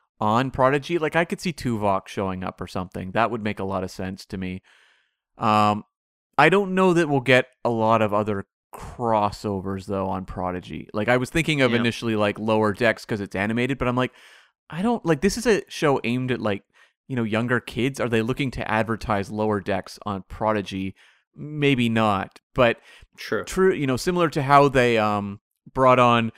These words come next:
Speaker 1: classic characters on Prodigy, I think a big part of just the design of that show is to introduce young kids into the world of Star Trek to want to dive deeper into it. So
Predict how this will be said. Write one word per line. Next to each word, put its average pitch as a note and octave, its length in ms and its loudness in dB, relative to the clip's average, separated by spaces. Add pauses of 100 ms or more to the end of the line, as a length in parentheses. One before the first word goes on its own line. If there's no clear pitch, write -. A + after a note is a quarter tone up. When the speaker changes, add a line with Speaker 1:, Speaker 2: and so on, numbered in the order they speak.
(220)
Speaker 1:
classic C3 420 0
characters B2 540 0
on A#2 120 0
Prodigy, B2+ 460 0
I B2+ 80 -4
think D#3 260 -2
a D3 60 4
big B2+ 320 0
part B2+ 260 0
of A2 200 -2 (680)
just B2+ 280 -2
the B2 80 -6
design G#2+ 420 0
of B2 80 0
that B2+ 180 2
show C#3+ 220 2
is A#2 160 -2
to - 100 -6
introduce A2+ 680 -4 (320)
young A#2 340 0
kids A#2 420 0
into D3 300 -2
the A#2+ 100 -2
world A2 220 0
of G2 100 -6
Star A#2 280 2
Trek G#2+ 440 -2 (420)
to C3 160 -2
want A#2 320 0
to B2 60 -4
dive G#2+ 380 2
deeper A2+ 340 -2
into A#2 260 -2
it. E3 100 -4
So C#3+ 360 2